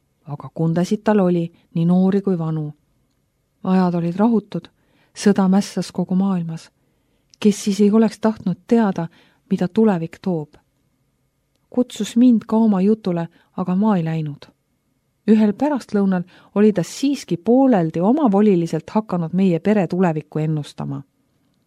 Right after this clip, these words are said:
Ladus oma kaarte ja tunnistas. Segas ja ladus uuesti, jäi siis aga tõsiseks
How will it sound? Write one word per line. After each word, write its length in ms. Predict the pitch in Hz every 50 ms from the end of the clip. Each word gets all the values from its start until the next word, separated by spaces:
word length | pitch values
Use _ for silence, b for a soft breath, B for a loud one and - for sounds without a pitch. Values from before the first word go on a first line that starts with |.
| _ _ _ _ _ _ _ -
Ladus 360 | 160 170 170 185 160 - -
oma 180 | 151 151 147 143
kaarte 440 | - 208 240 240 226 - _ - 175
ja 100 | 170 170
tunnistas. 640 | 180 180 180 165 151 147 - - 151 143 - - - _ _ _ _ _ _ _ _ _ _ _ _ _ _ _ _ _ _ _ _ _ _
Segas 400 | - - 180 170 175 170 170 -
ja 60 | 175 170
ladus 260 | 170 170 175 165 190
uuesti, 520 | 214 240 262 269 247 220 - - 208 202 196 _ _ _ _ _ _ _ _ _ _ _ _ _ _ _ _ -
jäi 180 | 269 277 277 233
siis 220 | - 208 202 208
aga 140 | 196 196 196
tõsiseks 680 | 196 - 277 269 - 214 185 - 180 170 - - -